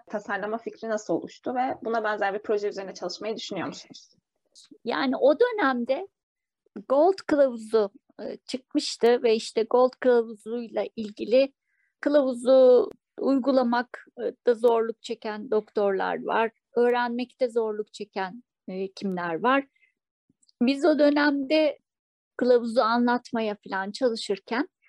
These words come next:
Speaker 2: ben şöyle bir şey düşündüm. Ya dedim, "Bir, bunu bir aplikasyona dönüştürsek, bu aplikasyonun hatta böyle hem bir genel bilgiler kısmı olsa hem de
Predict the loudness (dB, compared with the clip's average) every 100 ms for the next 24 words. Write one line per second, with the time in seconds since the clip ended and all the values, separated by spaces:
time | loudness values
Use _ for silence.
0 | _ _ _ 0 0 0 2 2 2 -2
1 | -4 -4 -6 -10 -6 -4 -4 -2 -2 0
2 | 2 0 -2 -6 -6 -6 -2 0 2 2
3 | 0 -2 -4 -4 -4 -4 -4 0 2 0
4 | -2 -6 -8 -8 -8 -10 _ -18 -6 -2
5 | -2 -2 -6 -4 -6 -4 -4 -2 0 -2
6 | -2 -6 -2 -2 0 2 2 -2 -6 _
7 | _ _ -4 -2 -2 -4 -4 -4 -2 -4
8 | -4 -8 -10 -10 -10 -10 -16 -12 -4 -2
9 | -2 0 2 2 4 4